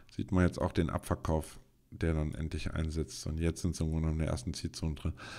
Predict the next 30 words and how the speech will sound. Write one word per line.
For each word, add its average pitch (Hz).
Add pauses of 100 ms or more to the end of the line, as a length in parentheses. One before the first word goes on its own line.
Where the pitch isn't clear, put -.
(120)
Also 87
das 107
sind 123
alles 120
so, 113 (180)
das 110
ist 120
alles 104
nicht, - (880)
äh, 104
indiziert 123
keine 131
Risikofreudigkeit 98
am 82
Markt. 73 (100)
Das 87
ist 95
im 101
Grunde 98
genommen... 95 (920)
Ähm, 87 (160)
ja, 67 (260)
wir 80
sehen's 82
hier, 117 (180)
die 85
Zinsen 101
steigen 110
halt 110
überall. 107